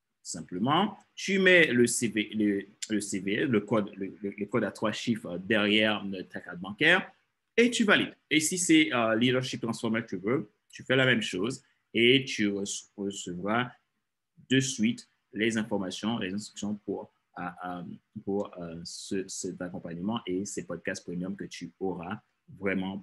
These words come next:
pour t'aider à te transformer. Merci parce que tu as regardé cette vidéo et je t'attends dans, euh, Leadership Starter ou Leadership Transformer et je dis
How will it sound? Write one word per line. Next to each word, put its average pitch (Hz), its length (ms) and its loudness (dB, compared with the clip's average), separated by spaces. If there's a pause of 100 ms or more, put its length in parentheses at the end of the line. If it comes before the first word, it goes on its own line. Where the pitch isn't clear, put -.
pour 87 260 -4 (320)
t'aider 104 360 -2
à 82 80 -14
te - 120 -14
transformer. 120 460 -6 (320)
Merci 233 520 6
parce 160 200 0
que 165 80 2
tu 147 180 2
as 110 140 4
regardé 110 360 2
cette - 140 -6
vidéo 85 400 -4 (260)
et 220 220 6
je 196 140 2
t'attends 180 720 4 (460)
dans, 185 600 4
euh, 131 140 4
Leadership 214 440 4
Starter 175 440 4
ou 139 120 4
Leadership 208 340 2
Transformer 143 580 0 (400)
et 110 140 0
je - 140 -10
dis 135 300 -4